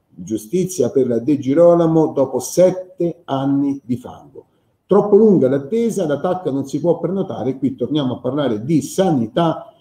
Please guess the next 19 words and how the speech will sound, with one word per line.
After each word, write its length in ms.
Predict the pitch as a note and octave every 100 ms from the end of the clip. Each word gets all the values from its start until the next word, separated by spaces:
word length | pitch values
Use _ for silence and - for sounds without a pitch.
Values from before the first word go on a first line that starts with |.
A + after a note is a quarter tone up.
| _
in 120 | A#2+
questo 300 | A#2 C#3 C#3
caso 260 | F#3+ C#3+ B2
sanità 460 | - A#2 A#2+ C#3
del 280 | G2 C3 A#2+
Lazio, 580 | G2 F#2+ - - G2 F#2 - _ _ -
problemi 560 | C3+ A#2+ B2+ A#2+ A2+
per 300 | G#2+ B2+ A#2+
pre-, 180 | - A#2
per 580 | - - A#2+ A2+ A#2 G#2
prenotare. 540 | C3 B2 A#2+ G#2 G2+
Abbiamo 300 | A2 E3 E3
preso 260 | E3 F3 D3+
poi 160 | E3+ D#3
la 120 | C#3+
prima 180 | C#3+ C#3
pagina 440 | D#3+ D3 C#3+ C3+
del 300 | B2 B2 B2
Dubbio, 640 | C3+ F#3+ D3 A#2+ A#2 G#2